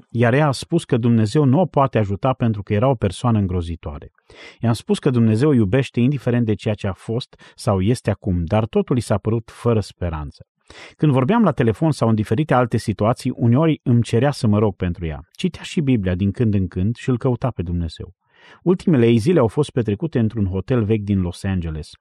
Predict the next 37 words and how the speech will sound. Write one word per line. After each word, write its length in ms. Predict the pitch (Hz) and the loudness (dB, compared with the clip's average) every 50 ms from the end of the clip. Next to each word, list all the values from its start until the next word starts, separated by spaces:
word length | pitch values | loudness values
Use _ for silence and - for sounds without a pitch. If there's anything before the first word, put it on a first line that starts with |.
| _ _ - - - - | _ _ -20 -20 -12 -4
unde 160 | - 139 120 120 | 0 2 2 4
odată 260 | 117 147 175 - 151 | 4 2 2 2 0
a 40 | 127 | 0
fost 220 | - 139 123 104 | 0 0 -2 0
bătută 400 | 95 98 95 - 160 160 - 139 | 0 -2 -2 -2 -4 -4 -4 -4
și 160 | 117 - 131 | -4 -4 -2
de 80 | 117 104 | -2 0
mai 120 | 104 104 | 2 2
multe 260 | 113 127 123 - 113 | 2 2 0 0 0
ori 80 | 110 98 | 0 -2
a 60 | 90 | -2
fost 220 | - - 95 85 80 | -4 -6 -8 -8 -8
jefuită. 440 | 87 - - - 76 76 - - - _ _ _ _ _ | -8 -10 -10 -12 -14 -14 -16 -20 -20 _ _ _ _ _
Într-o 300 | - 151 131 - 147 135 | -2 0 2 2 2 0
zi 280 | 117 - - 208 208 - | 0 0 -2 -2 -2 -2
a 100 | - 117 | -4 -6
fost 260 | 98 - - 117 110 101 | -4 -2 -2 -2 -2 0
dusă 240 | - - - - | -2 -2 -2 0
la 100 | 123 107 | 0 0
spital 460 | 101 - - - 98 - - 123 120 110 | -2 -2 -4 -8 -6 -2 0 0 0 0
pentru 300 | - 113 98 92 101 90 | -2 -2 -4 -4 -4 -8
o 20 | |
criză 340 | - - 117 110 98 101 87 | -4 -4 -4 -2 -2 -4 -6
de 100 | 82 92 | -6 -8
astm. 420 | - 85 95 90 - - - _ _ _ _ _ _ _ _ _ _ _ - - - _ | -8 -10 -12 -12 -14 -16 -20 _ _ _ _ _ _ _ _ _ _ _ -20 -20 -8 _
Iar 180 | - 123 117 | 0 0 0
când 180 | 113 - 180 165 | 2 2 2 2
am 80 | 139 123 | 2 0
sunat 320 | - - 120 127 131 127 | 0 0 2 2 4 4
la 100 | 113 101 | 2 0
spital, 440 | - - 110 101 - 139 131 127 117 | 0 -4 -6 -4 0 0 2 2 2
mi-au 220 | 110 107 101 95 | 2 2 2 0
spus 420 | - - - - 143 143 - - - - _ _ _ _ _ | -2 -8 -8 -4 -4 -4 -4 -6 -10 -20 _ _ _ _ _
că 100 | - 101 | -2 -2
era 180 | 95 95 98 95 | 0 0 0 -2
în 80 | 90 | -2
comă. 280 | - - 87 80 71 | -4 -6 -8 -8 -8